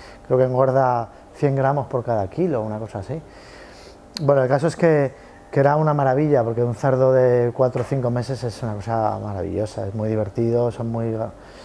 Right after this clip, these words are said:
Pero bueno, el caso es que ese cerdo se mató, se llamaba Lupita, esa cerdita, y fue un desastre. Yo grabé aquello y grabé las reflexiones de mi madre sobre la muerte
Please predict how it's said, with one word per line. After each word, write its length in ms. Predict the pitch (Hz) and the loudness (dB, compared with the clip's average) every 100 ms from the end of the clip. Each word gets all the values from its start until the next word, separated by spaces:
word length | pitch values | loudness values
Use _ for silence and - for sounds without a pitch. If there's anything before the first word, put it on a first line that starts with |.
| - - - - - - - | -20 -20 -20 -20 -20 -10 0
Pero 160 | 135 | 4
bueno, 160 | 156 139 | 4 4
el 60 | |
caso 180 | 160 151 | 2 2
es 80 | 196 | 0
que 560 | 190 175 156 143 131 117 - - - | 2 4 4 4 2 -2 -10 -20 -8
ese 240 | 143 160 | -4 -2
cerdo 500 | 156 180 165 165 170 | 0 2 4 6 4
se 140 | - 139 | 2 0
mató, 520 | 135 - 160 180 160 139 - - | 0 2 0 0 -8 -14 -20 -4
se 120 | 139 | -2
llamaba 280 | 135 135 147 | 2 2 4
Lupita, 560 | 143 156 151 143 151 | 2 2 0 0 0
esa 160 | 123 131 | -2 -2
cerdita, 560 | 143 127 151 143 156 - - - - - - | -2 0 0 2 -2 -4 -18 -20 -20 -16 -4
y 160 | 127 | -2
fue 180 | 117 147 | 2 2
un 80 | 151 | 4
desastre. 640 | 147 123 139 - - 147 | 2 2 0 -2 0 2
Yo 140 | 139 143 | 4 4
grabé 320 | 147 139 156 | 4 4 2
aquello 340 | 143 165 165 | 2 2 4
y 60 | 175 | 4
grabé 260 | 147 131 151 | 4 4 2
las 140 | 147 | 2
reflexiones 480 | 151 151 - 156 143 | 0 -2 -2 -2 0
de 80 | 151 | 0
mi 80 | |
madre 320 | 135 135 143 139 | 2 2 0 0
sobre 180 | 139 | 2
la 120 | 123 113 | 2 4
muerte 460 | 151 165 165 226 | 2 2 0 -2